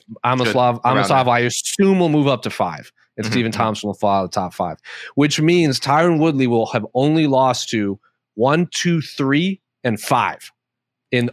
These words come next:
Speaker 1: our M M A fighting rankings, which means he could theoretically be a top six or seven welterweight in the U F C, even higher than ten. I'm just assu-, assuming, 'cause I know that M M A fighting's panels are just all over the place.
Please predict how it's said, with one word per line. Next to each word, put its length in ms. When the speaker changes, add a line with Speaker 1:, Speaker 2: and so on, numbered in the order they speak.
Speaker 1:
our 220
M 140
M 140
A 80
fighting 300
rankings, 460
which 200
means 200
he 180
could 300
theoretically 640
be 140
a 80
top 280
six 640
or 80
seven 500
welterweight 500
in 140
the 60
U 100
F 60
C, 260
even 200
higher 400
than 200
ten. 200
I'm 160
just 200
assu-, 400
assuming, 560
'cause 140
I 120
know 180
that 200
M 200
M 60
A 20
fighting's 360
panels 340
are 140
just 260
all 340
over 120
the 80
place. 360